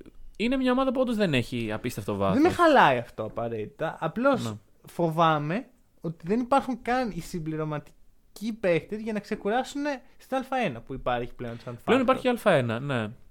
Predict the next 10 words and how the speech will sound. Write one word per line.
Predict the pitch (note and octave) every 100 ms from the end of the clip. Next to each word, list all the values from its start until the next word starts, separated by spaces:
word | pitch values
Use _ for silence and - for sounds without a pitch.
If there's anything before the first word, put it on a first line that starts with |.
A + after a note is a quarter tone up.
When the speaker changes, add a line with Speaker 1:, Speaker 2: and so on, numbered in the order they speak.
| -
Speaker 2:
Άρα, | - G#3 B3+ D4+ D4+ A#3 F3 - _ _ - - -
ε, | D#3+ G#3 G#3 G3+
ε, | G3+ G3 F#3+ F#3+ F#3+
ξέρεις, | - B3
τραυματισμοί, | G#3 F#3+ E3+ - - D4+ C#4+ C#4 C4+ C4 B3+ B3 - - - - - - G#3+ G3
δεν | C#4+
μπορείς | C4+ D#4 C#4
να |
ξέρεις | B3 - A#3 A#3+
τι | G3+